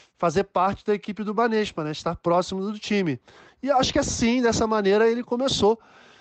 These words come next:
na, na carreira dentro de um time de voleibol. Ah, no ano seguinte, um ano depois, ainda no Banespa, eu fazia parte do time, veio o Zé Roberto dirigir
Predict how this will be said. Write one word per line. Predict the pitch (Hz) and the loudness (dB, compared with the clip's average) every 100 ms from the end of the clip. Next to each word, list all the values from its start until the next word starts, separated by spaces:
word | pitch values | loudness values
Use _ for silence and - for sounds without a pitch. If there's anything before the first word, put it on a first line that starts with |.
| _ _ - | _ _ -14
na, | 139 156 156 143 | -6 -2 -2 -4
na | 156 151 160 | -6 -4 -2
carreira | 151 131 139 208 247 180 | -2 0 2 4 4 2
dentro | 131 127 160 165 143 | -2 -4 -4 -2 -6
de | 147 | -6
um | |
time | 143 - 156 | -6 -6 -6
de | 135 | -4
voleibol. | 131 147 131 123 170 220 226 - - - - - | -2 -2 -2 0 0 0 -2 -12 -20 -20 -16 -8
Ah, | 139 135 131 131 | -6 -4 -6 -4
no | 147 202 | 0 2
ano | 202 214 | 4 2
seguinte, | 190 - 190 135 180 220 190 214 | -2 -6 -8 -4 -2 -2 0 0
um | |
ano | 220 226 | 2 2
depois, | 190 - - 180 208 170 151 | 0 -2 0 2 4 4 2
ainda | 180 214 226 208 | 0 0 -2 -2
no | 196 | 0
Banespa, | 175 156 202 196 - | -2 0 -2 -2 -4
eu | 165 | -4
fazia | 156 147 180 | -2 -2 -2
parte | 190 190 165 | -2 -2 -4
do | 156 | -6
time, | - 202 180 | -4 -4 -2
veio | 143 190 | 0 0
o | |
Zé | 151 180 | 0 0
Roberto | 175 170 127 196 262 - | 2 0 0 0 0 -2
dirigir | 160 170 160 127 151 190 | -6 -4 -4 -4 -6 -6